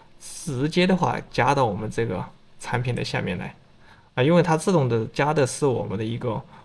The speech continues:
默认的一个产品的一个模板，啊，因为我们刚才用 Page Pilot 的话，重新建了一个页面，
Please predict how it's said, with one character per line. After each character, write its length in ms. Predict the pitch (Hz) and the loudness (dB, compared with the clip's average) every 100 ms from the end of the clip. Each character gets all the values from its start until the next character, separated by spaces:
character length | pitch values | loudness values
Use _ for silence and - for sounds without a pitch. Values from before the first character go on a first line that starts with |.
| - | -2
默 320 | 160 190 151 | 6 8 8
认 200 | 135 131 | 4 0
的 40 | |
一 120 | 120 120 | -2 -2
个 100 | 113 | -4
产 340 | - 120 131 | -4 -2 -2
品 220 | - 117 | 0 -2
的 80 | 107 | -2
一 140 | 104 | -6
个 160 | 113 117 | -2 -2
模 200 | 113 117 | 0 -2
板， 160 | 127 120 - - - - | -2 -6 -12 -20 -20 -2
啊， 80 | 123 | 2
因 100 | 143 | 4
为 60 | |
我 80 | 143 | 4
们 100 | 120 | 4
刚 120 | 131 | 2
才 120 | 135 131 | 2 0
用 160 | 123 | 0
Page 260 | - 139 147 | -2 -2 -2
Pilot 360 | - 156 175 | -2 0 0
的 80 | 120 | 0
话， 140 | 113 120 | -2 -4
重 220 | - 123 | -2 -2
新 200 | - 156 | -2 -2
建 160 | 170 | -2
了 60 | 131 | -2
一 40 | |
个 60 | 117 | -2
页 140 | 120 | -2
面， 200 | 117 117 | -2 -4